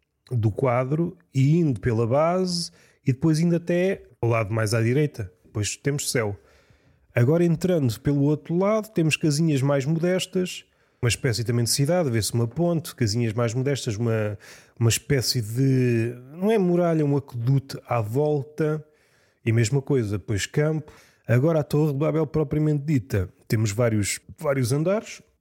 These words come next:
janelas por todo ao lado, uma nuvem em cima para mostrar a monumentalidade da Torre de Babel. Está feita a descrição da Torre de Babel. Regressando a um ponto que disse no episódio anterior, o Dioniso,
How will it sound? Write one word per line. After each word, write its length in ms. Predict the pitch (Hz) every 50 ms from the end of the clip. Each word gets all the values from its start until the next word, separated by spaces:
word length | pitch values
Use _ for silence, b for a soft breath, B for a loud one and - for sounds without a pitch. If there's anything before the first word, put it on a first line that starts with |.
| - -
janelas 580 | 110 107 117 120 127 131 127 123 117 107 -
por 180 | - - 120 107
todo 200 | - 127 120 117
ao 100 | 120 135
lado, 680 | 143 160 170 175 185 185 180 180 175 175 185 202 202 - _ _ _ _ _ -
uma 100 | - 131
nuvem 440 | 135 139 147 147 139 151 160 180 147
em 120 | 120 123
cima 400 | 120 - - 143 143 151 160 170
para 160 | 170 - 147 117
mostrar 640 | 117 110 - - - - 120 120 127 131 131 - _ _ _ _ _ _ _ _ _ -
a 160 | - 104 98
monumentalidade 1040 | 101 113 127 143 143 139 139 135 139 135 131 139 135 127 127 117 123 127 131 127 127
da 100 | 135 127
Torre 240 | - - 139 120
de 80 | 127 127
Babel. 420 | 135 143 135 139 123 110 101 98 - b b b b b b b
Está 160 | - - 104
feita 320 | - - 135 127 - 135
a 40 | 127
descrição 480 | 123 - - - 131 120 - 139 135 135
da 80 | 139
Torre 380 | 135 - - - 143 135 123 120
de 60 | 120
Babel. 440 | 120 131 135 139 147 131 117 - - - - - b b b b b b b b b _ _ _ -
Regressando 680 | 156 139 151 180 180 190 190 156 - - 220 202 196 190
a 40 | 185
um 180 | 185 180 170
ponto 480 | 156 - - 185 185 180 165 - - -
que 100 | - 135
disse 380 | 131 156 165 151 - - -
no 100 | 151 151
episódio 500 | 151 139 - 147 135 131 147 139 135 139
anterior, 460 | 139 131 - 143 120 104 98 92 - - - _ _ _ _ _ _ _
o 220 | 139 143 139 127
Dioniso, 760 | 104 110 131 131 135 135 135 135 139 127 107 98 95 92 92